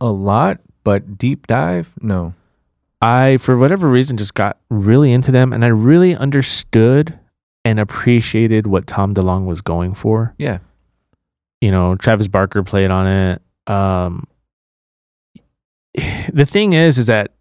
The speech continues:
Speaker 2: you can tell that Tom DeLonge is very influenced by a lot of really great bands,
Speaker 1: Mm-hmm.
Speaker 2: but his voice style is his voice style. So
Speaker 1: Yes.
Speaker 2: it's like, <laughs> it's like s-, trying to take all these great influences that he has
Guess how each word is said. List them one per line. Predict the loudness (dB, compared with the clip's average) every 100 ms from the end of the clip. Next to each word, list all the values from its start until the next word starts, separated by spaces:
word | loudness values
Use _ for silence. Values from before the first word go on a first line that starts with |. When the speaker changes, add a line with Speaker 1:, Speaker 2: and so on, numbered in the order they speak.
| _ -4
Speaker 2:
you | 0
can | 0
tell | 2 2
that | 0
Tom | 0 0 2
DeLonge | 2 2 2
is | -2 -2
very | 0 2 2 2
influenced | -2 0 0 0 -2 -2
by | 0 0
a | -2
lot | -2 0 0
of | -2 0
really | 2 0
great | -4 -8 -8
bands, | -6 -6 -6 -8 -10
Speaker 1:
Mm-hmm. | -10 -10 -12 -16 _ -20 -20 _ -6
Speaker 2:
but | -2 0
his | 0 0
voice | 2 2 2
style | 0 2 0
is | 0
his | 0
voice | 2 2 2
style. | 2 -2 -4 -8
So | 0 2
Speaker 1:
Yes. | 2 0
Speaker 2:
it's |
like, | 0 0 -2 -2
<laughs> |
it's | 0 0 2
like | 2 2
s-, | -4 -8 -10
trying | -4 2 4 4
to | 0
take | 2 0 0
all | -2 0
these | 0 -2
great | 0 0 0 -6 0
influences | 0 2 2 0 -2
that |
he | -2
has | 0 0 2 0